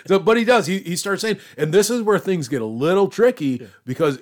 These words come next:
Speaker 1: they start pointing, i-, the, everything. He says, "Think about everything we know." He's using a cop. He's using an army gun.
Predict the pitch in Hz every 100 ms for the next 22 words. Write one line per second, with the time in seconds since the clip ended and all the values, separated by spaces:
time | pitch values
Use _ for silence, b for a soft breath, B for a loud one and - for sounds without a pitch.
0 | _ 147 107 131 175 208 247 254 - -
1 | 190 285 185 120 117 127 131 117 123 135
2 | - 131 175 196 165 143 147 156 135 -
3 | 170 180 175 165 160 - 127 143 147 143
4 | 143 135 131 127 120 92 b b b 113
5 | 107 143 151 151 135 - 135 135 131 123
6 | 113 147 139 131 113 123 127 139 127 120
7 | 92